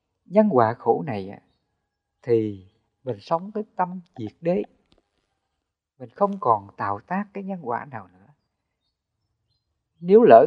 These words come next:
người ta có hại mình, chửi mắng mình, thì mình cứ từ bi hỷ xả.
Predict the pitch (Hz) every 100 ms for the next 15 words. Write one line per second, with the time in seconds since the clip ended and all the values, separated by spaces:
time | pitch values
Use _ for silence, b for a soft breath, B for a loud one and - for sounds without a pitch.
0 | 180 120 175 180 - 214 - 120 127 127
1 | 110 101 123 160 185 196 262 120 - -
2 | _ _ _ _ 139 117 113 101 - 180
3 | 214 - 120 104 165 185 127 107 - 98
4 | 82